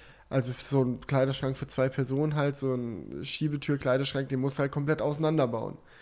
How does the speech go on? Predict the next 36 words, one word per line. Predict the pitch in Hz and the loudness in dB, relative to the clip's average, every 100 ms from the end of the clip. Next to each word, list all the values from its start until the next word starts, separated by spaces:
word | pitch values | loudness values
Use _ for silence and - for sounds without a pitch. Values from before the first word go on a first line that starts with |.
| - - 139 | -20 -18 -6
Und | 156 147 139 135 | 4 6 6 6
keine | 151 147 | 4 6
Ahnung, | 110 143 | 4 4
ich | 147 135 | 2 0
bin | 147 | -2
so | 139 | 2
ein | 139 | 0
Typ, | 131 165 160 | 0 0 -2
klar | - 139 139 | 2 6 6
kann | 156 147 | 4 2
man | 139 | 2
auch | 127 139 | 0 0
irgendwie | 147 135 | -2 0
so | 135 | 0
ein | 127 | 0
Umzugsunternehmen | 143 165 160 165 160 160 147 143 147 151 147 | 2 2 2 -2 -2 -2 0 2 4 4 4
oder | 147 | 2
so | 139 147 | 2 2
beauftragen, | 127 101 143 - 139 139 143 | 2 2 2 0 0 2 2
um | |
sowas | 135 139 139 - | 0 0 0 0
zu | 139 | 0
machen, | 143 160 156 - 160 | 0 -2 -6 -8 -8
aber | - | -4
ich | 123 131 | -2 2
will | 139 | 2
sowas | 151 135 110 | 4 2 0
einfach | 123 120 | -4 -2
selber | 120 123 135 | 2 4 4
machen. | 113 113 104 | 0 -4 -10
Ich | 113 | -10
finde | - 120 | -8 -8
es | - | -6
irgendwie, | 98 127 120 | -6 -6 -6
keine | - 117 98 | -6 -4 -4
Ahnung, | - 92 | -8 -10